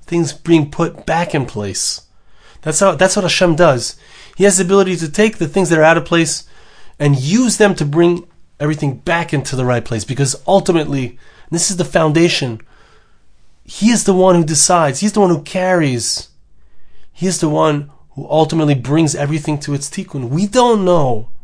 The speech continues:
whose job is to do what. We don't know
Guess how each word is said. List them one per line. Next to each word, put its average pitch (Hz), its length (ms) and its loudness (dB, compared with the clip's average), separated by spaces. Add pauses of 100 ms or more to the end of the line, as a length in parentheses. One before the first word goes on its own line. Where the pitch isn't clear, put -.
(640)
whose 180 280 -6
job 170 400 0
is 143 100 -4
to 147 100 -6
do 156 160 -6
what. 170 440 -6 (760)
We 214 140 0
don't 240 260 2
know 185 360 4